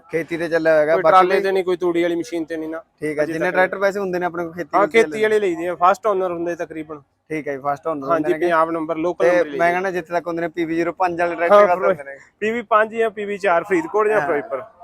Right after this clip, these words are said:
Speaker 1: ਠੀਕ ਆ ਬਾਈ। ਤੇ ਲਓ ਜੀ ਅਗਲੇ ਟਰੈਕਟਰ ਬਾਰੇ ਗੱਲਬਾਤ ਕਰ ਦਿਆਂਗੇ।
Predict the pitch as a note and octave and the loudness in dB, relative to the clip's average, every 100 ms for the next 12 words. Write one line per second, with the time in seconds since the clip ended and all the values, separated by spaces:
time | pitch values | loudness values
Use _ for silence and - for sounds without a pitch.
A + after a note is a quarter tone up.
0 | - - - D#3+ D3+ C3+ B2 A#2 C3 C#3 | -20 -20 -2 0 0 -2 -4 -4 -6 -10
1 | _ _ _ _ - G#3+ D3+ D#3 E3 F3+ | _ _ _ _ -20 -4 0 2 4 4
2 | E3 D#3 D#3 D3+ E3 E3+ D#3+ D3+ D3+ D3+ | 2 2 0 0 -4 0 -2 0 0 0
3 | D3+ D#3+ D#3 | 0 -2 -8